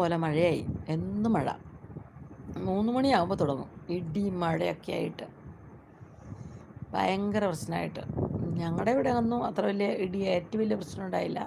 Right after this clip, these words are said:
പക്ഷെ ഞങ്ങളുടെ ഇവിടുന്ന് അഞ്ചെട്ട് കിലോമീറ്റർ അപ്പുറം ടൗണിലൊക്കെ ഉണ്ടല്ലോ, അവിടെയൊക്കെ ഒരു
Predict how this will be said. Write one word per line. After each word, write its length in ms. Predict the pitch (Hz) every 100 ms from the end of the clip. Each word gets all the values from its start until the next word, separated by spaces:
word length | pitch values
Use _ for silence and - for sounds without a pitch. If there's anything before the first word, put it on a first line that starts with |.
| - - - - - - - - - - -
പക്ഷെ 220 | - - 180
ഞങ്ങളുടെ 280 | 175 165 190 208
ഇവിടുന്ന് 340 | 196 196 220 247 254 - - - - 156
അഞ്ചെട്ട് 280 | 147 160 185
കിലോമീറ്റർ 380 | 185 185 185 196 185
അപ്പുറം 320 | - 190 214 - -
ടൗണിലൊക്കെ 640 | 175 175 185 202 240 233 196
ഉണ്ടല്ലോ, 240 | 156 - - - - - - - - - - - - - - - - - - -
അവിടെയൊക്കെ 500 | 185 196 226 220 220 214 - - - - - -
ഒരു 100 | 180